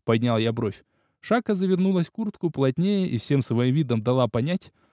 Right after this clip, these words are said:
что она быстрее еще раз накостыляет Мрамору, чем отдаст свою добычу. «Ладно, пусть забирает. За такое зрелище не жалко и отдать», хмыкнул Мрамор. «Я ведь такое видел». «Вот поменьше об этом трепись, если хочешь прожить дольше,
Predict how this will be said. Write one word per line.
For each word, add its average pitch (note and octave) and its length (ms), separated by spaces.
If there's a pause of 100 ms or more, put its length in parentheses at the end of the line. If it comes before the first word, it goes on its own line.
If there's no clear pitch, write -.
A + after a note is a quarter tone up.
(120)
что - 240
она A3 160
быстрее A3 420
еще A#3 220
раз G#3+ 140
накостыляет E3+ 600
Мрамору, F3+ 420
чем C3+ 200
отдаст C#3+ 300
свою B2+ 220
добычу. B2 460 (400)
«Ладно, C3+ 600
пусть E3+ 260
забирает. D3+ 760 (300)
За A2 200
такое C#3+ 400
зрелище C#3+ 520
не A#2+ 140
жалко C3 340
и B2+ 80
отдать», B2+ 640
хмыкнул C3+ 460
Мрамор. B2 380
«Я B2+ 280
ведь C#3+ 160
такое F3+ 460
видел». D#3 420 (580)
«Вот A#3+ 220
поменьше A3 460
об E3 100
этом E3 220
трепись, - 440 (120)
если E3 300
хочешь E3 360
прожить F3+ 320
дольше, F3+ 420